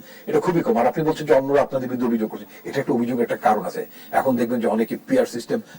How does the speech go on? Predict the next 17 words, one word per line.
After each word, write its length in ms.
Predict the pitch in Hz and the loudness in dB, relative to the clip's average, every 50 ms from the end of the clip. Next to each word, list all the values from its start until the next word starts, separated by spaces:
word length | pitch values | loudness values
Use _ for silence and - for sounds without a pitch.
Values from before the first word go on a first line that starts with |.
| - - | -6 -2
নানান 220 | 120 - 135 127 | 0 2 2 2
সিস্টেম, 340 | 123 - 139 - - 156 151 | 0 -2 -6 -2 -4 -4 -2
সিস্টেমের 360 | - 156 - 170 170 170 165 | -2 -6 -2 0 0 0 2
কথা 160 | 160 151 170 | 2 2 2
বলছেন 260 | 170 170 165 - 180 | 2 -2 -4 -4 -6
না, 120 | 185 190 - - - - - - - - | -6 -6 -10 -12 -16 -20 -20 -20 -20 -6
ওদের 220 | - - - - 160 - | -2 -2 2 2 2 2
টার্গেট 320 | - - 117 120 160 156 | 4 2 4 4 2 2
হচ্ছে 160 | 165 156 175 170 | 2 2 2 2
নির্বাচনকে 560 | 147 143 139 139 139 - 151 143 143 156 156 | 2 2 2 2 2 2 0 -4 0 0 2
বিলম্ব-, 360 | 147 147 151 156 151 151 - | 2 4 2 2 0 0 0
একদিক 320 | 135 123 113 120 143 139 | 0 0 0 -2 -4 2
দিয়ে 120 | - 151 143 | 2 2 2
নির্বাচনকে 460 | 147 143 147 143 - 151 147 143 156 | 4 4 2 2 2 0 0 0 2
বিলম্বিত 480 | 147 151 156 156 151 151 151 147 156 147 - - - - - | 4 4 4 4 2 0 -2 2 0 0 0 -2 -20 -20 -2
করার 220 | - 143 139 143 139 | 0 2 2 2 0
কৌশল, 380 | - - 151 - - - 170 | 0 -2 -2 -2 -2 -6 -6